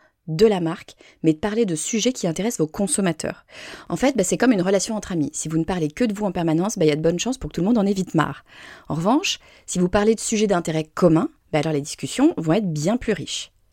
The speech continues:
Eh bien, pour une marque, ça veut dire savoir parler de sujets d'intérêt pour son audience au lieu de parler systématiquement d'elle.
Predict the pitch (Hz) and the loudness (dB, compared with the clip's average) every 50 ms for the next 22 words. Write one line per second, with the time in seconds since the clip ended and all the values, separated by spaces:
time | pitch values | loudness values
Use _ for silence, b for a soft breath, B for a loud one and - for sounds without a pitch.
0 | b b b b b b b b b b b b b b b b - - 139 - | b b b b b b b b b b b b b b b b -2 -2 -2 0
1 | - - 214 269 285 247 175 165 208 311 - - - - - - - - 175 165 | 0 4 8 8 10 10 8 6 4 2 -2 -8 -16 -20 -16 -8 -2 0 2 2
2 | 175 170 170 180 202 262 302 - - - 208 175 190 180 - - 226 208 208 233 | 2 0 0 0 0 0 -2 -2 -4 -2 -2 -2 -2 -2 -2 -2 -2 0 2 2
3 | 240 208 180 - - 190 170 156 156 190 247 254 - 180 165 208 - - 147 - | 2 0 -2 -2 -2 -2 -2 -2 -2 -4 -4 -2 -2 -2 -2 -2 -4 -6 -8 -8
4 | - - 254 277 254 190 160 156 151 160 226 254 - - B B B B B B | -2 2 4 4 6 4 4 2 0 0 0 -2 -6 -12 B B B B B B
5 | 175 175 156 156 - 175 165 175 202 240 - 196 180 - 170 165 156 - 185 - | 2 2 2 0 -2 -4 -2 -2 -2 -2 -2 -4 -4 -2 -2 -2 -2 -2 -4 -6
6 | - 190 190 196 185 156 151 143 147 143 139 139 139 | -4 -6 -6 -6 -10 -4 0 2 2 2 0 -4 -8